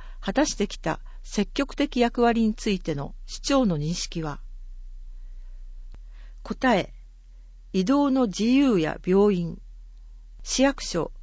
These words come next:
駅などに行くのに使われてきたと思っている。問い、市の高齢者保健福祉計画では、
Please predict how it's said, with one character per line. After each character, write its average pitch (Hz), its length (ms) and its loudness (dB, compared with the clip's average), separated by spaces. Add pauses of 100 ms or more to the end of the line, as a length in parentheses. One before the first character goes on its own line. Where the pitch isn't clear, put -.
(360)
駅 302 260 4
な 262 120 6
ど 196 120 4
に 160 100 2
行 - 140 -4
く 233 80 2
の 226 100 6
に 143 100 -2
使 - 260 -2
わ 180 80 4
れ 180 100 2
て 175 120 -4
き - 80 -10
た - 140 -6
と - 140 -4
思 165 160 -2
っ - 20 -2
て - 220 -8
い 143 120 -6
る。 - 120 -12 (1500)
問 175 200 2
い、 170 100 -6 (1120)
市 - 220 -2
の 269 140 4
高 254 300 4
齢 262 160 6
者 - 360 -2
保 - 140 -8
健 285 260 4
福 - 180 -4
祉 - 180 -4
計 254 180 2
画 180 260 -4
で 156 120 -2
は、 143 220 -4